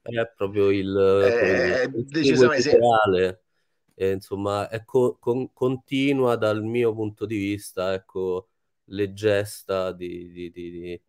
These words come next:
Speaker 1: di quelle che furono, insomma, del protagonista di Calibro nove, che in questo
Speaker 2: Piccolo
Speaker 1: caso,
Speaker 2: Piccolo.
Speaker 1: in questo caso lui ha un figlio con Barbara Boucher.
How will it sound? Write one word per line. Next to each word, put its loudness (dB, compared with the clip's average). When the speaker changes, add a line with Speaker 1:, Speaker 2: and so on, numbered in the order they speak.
Speaker 1:
di -4
quelle 0
che -4
furono, -2
insomma, -8
del -8
protagonista -4
di -8
Calibro -2
nove, 8
che 0
in 0
questo 2
Speaker 2:
Piccolo 2
Speaker 1:
caso, 8
Speaker 2:
Piccolo. -6
Speaker 1:
in -20
questo -4
caso 4
lui 0
ha -2
un -4
figlio -4
con -6
Barbara -4
Boucher. -6